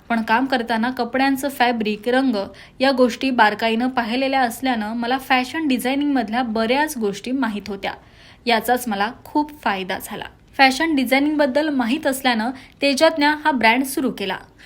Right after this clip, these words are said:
मी आणि अभिज्ञा भावे आमचा तो ब्रँड होता. सर्वांचा खूप छान प्रतिसाद देखील मिळाला होता. आम्ही दोघींनी त्या ब्रँडसाठी खूप काम केलं. यानंतर आता मी एक सलून सुरू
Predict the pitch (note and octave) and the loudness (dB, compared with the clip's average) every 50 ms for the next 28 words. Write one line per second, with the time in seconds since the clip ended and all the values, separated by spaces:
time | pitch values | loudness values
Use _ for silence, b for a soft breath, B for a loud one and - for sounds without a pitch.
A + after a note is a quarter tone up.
0 | B B B B - A#3 A#3 A#3 A3+ A3 A#3 B3 A3+ G3+ G3+ A3+ B3 B3+ C#4 C#4+ | B B B B -2 0 2 2 2 2 2 2 0 0 0 -2 0 2 2 2
1 | C4 B3+ B3 A#3 B3 B3+ A#3 G#3+ G3+ - A#3 A#3+ A#3+ C#4 C4+ A3+ G#3+ G#3 G3 G3 | 2 2 2 2 4 2 2 0 -2 -4 -4 -4 -2 -4 -2 -2 0 0 0 -2
2 | G3 G3+ G#3 G3 - F#3+ - - b b b b b b b - - C4 B3 B3 | -4 -6 -8 -6 -4 -6 -6 -6 b b b b b b b 2 4 6 6 8
3 | C4+ C4 C4 B3+ C4 C4 C4 C4 C4 - - C4+ C4 - - - B3 A3+ B3 C4 | 8 8 8 8 8 6 6 6 2 -2 -4 -4 -2 -4 -4 0 0 0 0 0
4 | B3+ A3+ G3+ G#3+ B3 B3+ - D4 D4 B3+ A3 G#3 G3 - G#3 G3+ G3 G3 F#3+ F#3 | -2 -4 -6 -4 -4 -4 -2 -2 -2 -2 -2 -2 -4 -4 -8 -6 -4 -2 -2 -2
5 | F#3 F#3+ G3+ G3 - F#3+ - - _ - A3+ A#3 A#3+ A3 A3+ A3 G#3+ G#3 A3+ B3 | -4 -6 -8 -10 -10 -12 -12 -10 _ -6 -4 -2 0 2 2 2 2 2 0 2
6 | B3 A#3+ C4 C4 C4+ C4 C4 A3 G#3+ G#3 G#3+ A3 G#3+ - A3 G#3+ - C4 C4 - | 2 2 2 4 2 2 2 4 2 2 2 2 0 -2 -4 -4 -4 -6 -8 -8
7 | - - - D4 D4 C#4+ D4 - G#3+ F#3 F3+ G3+ - G3+ G3 - - - B B | -8 -2 0 0 0 0 0 -2 -2 -2 -2 -6 -8 -8 -8 -8 -12 -16 B B
8 | B B B B B C4+ C4 C4+ C4+ C4+ B3+ C4 C4 C#4 C#4+ D4+ - A#3+ A#3 A3+ | B B B B B 4 6 6 6 6 4 4 6 6 6 6 6 2 2 2
9 | B3 A#3+ A#3 A#3+ B3 B3+ - - - A#3 G#3+ G#3 G#3 A3 B3 B3 - B3+ G#3+ G3+ | 2 0 0 0 -2 -4 -4 -4 -4 -2 -2 -2 -2 -4 -6 -6 -6 -4 -4 -4